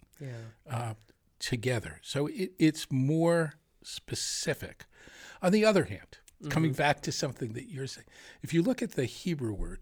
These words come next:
Speaker 2: so chet, which
Speaker 1: Mm-hmm.
Speaker 2: is a sin, right? When we say that prayer, "Al chet shechatanu," by the sin that we have done before you,
Speaker 1: Mm-hmm.
Speaker 2: by doing this or that.
Speaker 1: Yeah.
Speaker 2: So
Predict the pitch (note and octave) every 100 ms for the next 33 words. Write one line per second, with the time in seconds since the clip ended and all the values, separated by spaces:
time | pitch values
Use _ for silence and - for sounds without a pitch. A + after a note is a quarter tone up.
0 | - - - G#2 - - D3+ - - -
1 | - C#3 A#2 C3 G2 - G#2+ - - F2
2 | C#3+ _ _ - C#3+ - - - D3+ D3
3 | C#3 B2 D#3+ D3 C3+ - E3+ - E3+ C#3+
4 | C3 - E3+ E3 - C3 - A2 - C#3+
5 | B2 A2 C3 G#3+ C#3+ C3 B2+ - - G#3+
6 | G3+ F3 D#3 C#3 D3 B2+ B2+ A2 B2 G#2
7 | D#3 D#3 C3 A#2 A2+ A#2 - D3 C#3 C#3
8 | A3+ F#3+ D3 D3 - C3+ B2 A#2+ B2+ C3+
9 | A#2 A2 - - G2 A2 D#3+ - _ -
10 | - - C3+ B2+ E3 D#3